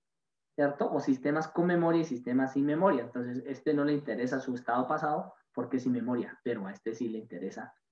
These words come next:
porque tiene memoria. Tiene que saber dónde está,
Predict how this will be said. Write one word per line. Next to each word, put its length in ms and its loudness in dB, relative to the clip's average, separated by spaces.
porque 240 -2
tiene 220 -4
memoria. 440 4
Tiene 180 6
que 120 0
saber 220 2
dónde 240 4
está, 420 0